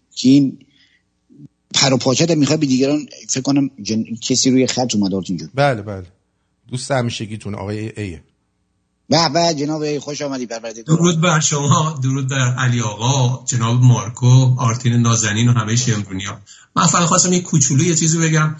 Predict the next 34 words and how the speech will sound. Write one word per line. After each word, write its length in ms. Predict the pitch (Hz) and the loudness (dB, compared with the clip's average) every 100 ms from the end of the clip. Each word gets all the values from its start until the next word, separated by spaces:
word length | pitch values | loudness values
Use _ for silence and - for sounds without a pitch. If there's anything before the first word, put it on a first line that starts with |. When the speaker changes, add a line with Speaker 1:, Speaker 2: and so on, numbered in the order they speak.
| - - _ _ | -14 -20 _ _
Speaker 3:
یه 200 | 160 151 | -2 0
روز 260 | 170 156 - | 2 2 2
گوش 240 | 156 - | 2 4
می‌کردم، 400 | 156 147 143 151 | 2 2 2 2
این 320 | 156 156 156 131 | 2 2 2 4
دکتر 300 | 127 131 123 | 6 6 2
فیل 280 | - 160 | 2 2
داشت 420 | 156 151 - - - | 2 2 0 -2 -4
صحبت 580 | - - 127 127 151 - | -2 0 2 2 0 -2
می‌کرد، 280 | 135 120 123 | -4 -4 -4
خیلی 200 | 151 160 | -2 0
سفارش 500 | 156 127 127 127 165 | 0 -2 -2 -2 -2
می‌کرد 260 | 131 120 | -4 -4
به 100 | - | -6
پدر 360 | 120 127 113 110 | -6 -4 -2 -4
مادرها 440 | 110 110 107 131 | -4 -6 -4 -4
که 160 | 160 160 | -2 -2
موقعی 360 | 139 123 123 | 2 2 2
که 120 | 165 135 | 0 2
سکس 760 | - - - 151 123 - - | 4 4 2 2 2 2 0
دارید، 460 | 120 117 151 175 - _ _ _ _ | -4 -4 -4 -6 -12 _ _ _ _
مراقب 460 | 127 131 123 151 156 | 0 2 0 -2 -6
باشید 420 | 165 185 160 - _ _ _ | -4 -4 -6 -12 _ _ _
سکستون 600 | - - 170 160 180 170 | -2 0 0 -2 -4 -4
رو 60 | 175 | -4
یه 140 | 175 | -4
جوری، 380 | 156 123 160 196 | -2 0 0 -2
یه 200 | 175 156 | -2 0
جایی 320 | 131 139 202 | 0 0 0
داشته 300 | 208 170 - | 0 0 0
باشید 440 | 170 147 127 135 127 | 0 -2 0 0 0
که 100 | 139 | -2
فرزندان 840 | - 127 123 120 117 110 113 196 | -2 2 4 2 0 -2 -4 -4
شما، 640 | 180 160 147 135 123 123 | -4 -4 -2 0 0 0